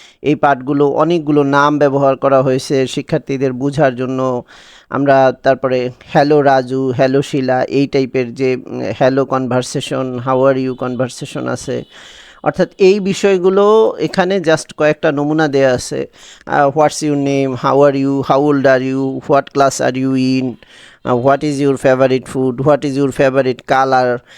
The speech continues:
অর্থাৎ এই টাইপের বিষয়গুলো যেন, উম, আহ, ডেইলি, আহ, উম, কমিউনিকেশন অ্যাপ্রোচে যেই কথাগুলো আসে,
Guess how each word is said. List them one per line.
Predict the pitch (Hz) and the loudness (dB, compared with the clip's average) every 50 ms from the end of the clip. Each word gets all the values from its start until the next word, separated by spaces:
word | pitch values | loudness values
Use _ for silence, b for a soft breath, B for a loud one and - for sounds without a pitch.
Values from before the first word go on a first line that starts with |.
| B B B B | B B B B
অর্থাৎ | - 131 131 - 151 - _ _ | -4 -4 -2 -2 -6 -6 _ _
এই | - 185 190 208 202 175 - | 2 2 2 2 -2 -2 0
টাইপের | - 180 170 165 160 - - 175 175 160 | 2 4 4 4 2 2 0 0 0 0
বিষয়গুলো | 147 139 151 - - 175 180 170 147 143 156 147 147 147 | 0 -2 -4 -2 0 2 2 2 2 2 2 2 4 4
যেন, | 147 147 143 | 4 2 2
উম, | 147 151 151 147 139 135 - _ _ _ 165 147 139 135 | 2 2 2 2 0 -4 -10 _ _ _ -10 -6 -4 -2
আহ, | 131 131 135 | -2 -2 -2
ডেইলি, | 127 123 139 139 135 135 135 139 139 135 b b b b - | 0 2 2 2 2 2 0 0 -2 -4 b b b b -10
আহ, | 147 131 131 131 127 127 123 123 123 123 123 123 - - | -8 -4 -2 -2 0 0 0 0 0 -2 -4 -6 -10 -10
উম, | - 135 131 131 127 123 | -8 -6 -6 -6 -6 -6
কমিউনিকেশন | - - 135 135 139 143 147 - 147 147 143 - 151 135 135 131 - | -4 -4 -4 -2 -2 -4 -4 -4 -4 -6 -4 -6 -6 -8 -8 -8 -6
অ্যাপ্রোচে | - 135 131 - - 139 139 - - 139 127 | -4 -4 -4 -4 -4 -6 -6 -4 -6 -8 -6
যেই | 120 127 131 131 127 110 _ _ - 127 123 - | -4 -4 -4 -4 -6 -8 _ _ -14 -14 -12 -6
কথাগুলো | - 127 127 - 143 127 131 131 131 131 | -6 -6 -4 -2 -4 -4 -4 -2 0 0
আসে, | 123 123 123 120 - - 139 120 117 | 2 0 0 -2 -4 -6 -4 -4 -4